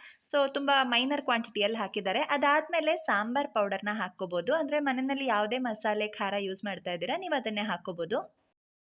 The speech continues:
ಆಮೇಲೆ ಸ್ವಲ್ಪ ಅರ್ಶಿನದ ಪುಡಿನ ಹಾಕ್ಕೋತಾ ಇದ್ದಾರೆ. ಅರ್ಶಿನದ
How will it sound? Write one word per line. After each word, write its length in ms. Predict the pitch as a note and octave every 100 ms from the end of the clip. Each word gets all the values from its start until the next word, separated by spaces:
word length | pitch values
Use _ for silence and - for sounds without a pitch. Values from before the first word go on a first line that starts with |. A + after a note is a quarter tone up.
| _ A3+
ಆಮೇಲೆ 540 | B3+ D#4 F4 E4+ F#4
ಸ್ವಲ್ಪ 300 | F4+ B3 A#3+ A#3+
ಅರ್ಶಿನದ 360 | G#3 - B3 B3
ಪುಡಿನ 240 | B3+ A3 G#3
ಹಾಕ್ಕೋತಾ 500 | G#3+ F#3 G3 F#3 F#3
ಇದ್ದಾರೆ. 340 | F3+ F3 E3+
ಅರ್ಶಿನದ 500 | C#4 C#4 B3+ - D#4+